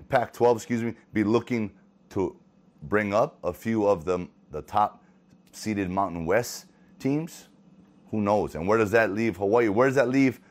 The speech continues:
the Mountain West Conference as a whole? Right? So all of these things, you know, affect the entire, um, college ranking. So, you know,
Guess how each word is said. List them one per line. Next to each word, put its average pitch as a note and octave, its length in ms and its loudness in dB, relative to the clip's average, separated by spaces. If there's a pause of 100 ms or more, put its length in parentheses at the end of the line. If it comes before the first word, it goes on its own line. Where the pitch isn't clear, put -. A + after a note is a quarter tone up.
the - 80 -4
Mountain B2+ 280 0
West B2 200 2
Conference A#2+ 520 -6 (320)
as G2+ 120 -6
a G2+ 40 -4
whole? G2+ 320 -2 (760)
Right? F#2+ 160 -2
So - 100 -4
all D3 280 6
of D3+ 60 4
these C#3 240 2
things, C3 540 -4 (580)
you E2+ 80 -6
know, F#2 380 0
affect - 540 0 (760)
the E2+ 120 -6
entire, G2+ 600 2 (480)
um, D2+ 480 0 (280)
college F2+ 360 0
ranking. D#2 440 -12
So, G#2 360 4 (560)
you D3 80 6
know, D#3+ 240 4